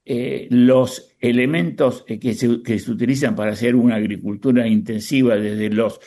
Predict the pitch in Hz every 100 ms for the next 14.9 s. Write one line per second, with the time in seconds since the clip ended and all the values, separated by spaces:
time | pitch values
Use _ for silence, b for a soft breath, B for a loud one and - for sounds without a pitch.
0 | B - 117 104 110 110 156 151 143 123
1 | 120 - 120 113 113 151 98 98 143 127
2 | - 120 127 131 B B - 117 120 120
3 | 123 123 127 127 117 120 117 117 117 113
4 | 120 131 117 107 156 147 - 110 107 123
5 | 113 110 107 107 101 101 - 147 117 92
6 | - 107 - 104 110 120 110 107 107 90
7 | 113 107 101 98 95 98 101 107 110 160
8 | 214 202 B B 139 123 - 127 107 107
9 | - 160 139 110 98 98 98 104 104 95
10 | 107 107 107 98 110 190 147 110 104 98
11 | 87 113 107 104 92 - - - - 101
12 | - - - - - - - - - -
13 | 170 226 220 127 147 135 123 123 120 135
14 | 131 104 104 110 110 104 107 151